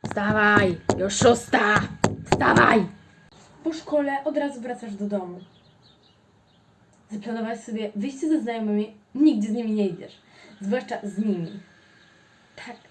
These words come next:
Wracasz do domu od razu. Nie zdawaj się z nimi, nie są odpowiednim towarzystwem dla ciebie.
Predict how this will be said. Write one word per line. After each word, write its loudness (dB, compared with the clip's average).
Wracasz -10
do -6
domu 2
od -4
razu. -8
Nie -6
zdawaj 0
się -4
z 0
nimi, 2
nie -8
są -2
odpowiednim -4
towarzystwem -10
dla -8
ciebie. -10